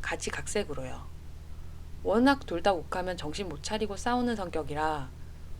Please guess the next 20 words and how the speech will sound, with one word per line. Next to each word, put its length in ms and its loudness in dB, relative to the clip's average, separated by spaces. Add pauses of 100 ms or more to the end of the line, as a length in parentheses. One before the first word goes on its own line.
(100)
화해를 400 6
해도 300 4
그게 300 -2
계속 400 0
앙금이 360 -2
남아있는 420 -2
상태예요. 640 -6 (1040)
그러니까 840 2
이제 180 -2
별거 360 4
아닌 300 2
일에도 300 2
금방 460 -4
큰 160 -4
싸움이 340 2
되더라고요. 680 -4 (1800)
오늘 300 8
있었던 400 2
일을 180 0
말하자면, 800 2